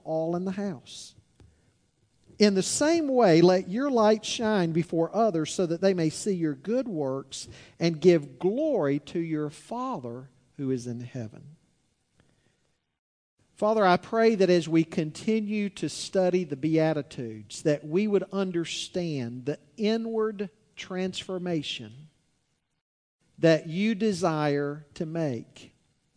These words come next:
in each and every life that belongs to you. Your desire is to conform us more and more over time to the image of Christ.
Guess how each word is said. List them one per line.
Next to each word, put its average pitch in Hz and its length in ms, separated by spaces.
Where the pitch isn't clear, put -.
in 139 320
each 233 380
and 156 200
every 196 380
life 151 560
that 143 220
belongs 127 500
to - 140
you. 117 240
Your 196 240
desire 190 800
is 170 300
to 170 140
conform 185 760
us 131 320
more 226 720
and 214 320
more 143 520
over 170 260
time 120 560
to 156 80
the 131 140
image 135 400
of - 100
Christ. - 800